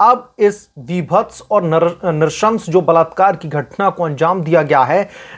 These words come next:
जिस पर कहीं ना कहीं ममता बनर्जी ने पर्दा डालने की कोशिश की है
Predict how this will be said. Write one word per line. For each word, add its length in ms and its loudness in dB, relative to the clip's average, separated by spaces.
जिस 240 0
पर 260 2
कहीं 280 2
ना 120 0
कहीं 260 -2
ममता 400 0
बनर्जी 440 0
ने 160 0
पर्दा 400 0
डालने 360 0
की 160 -8
कोशिश 360 -6
की 180 -8
है 260 -8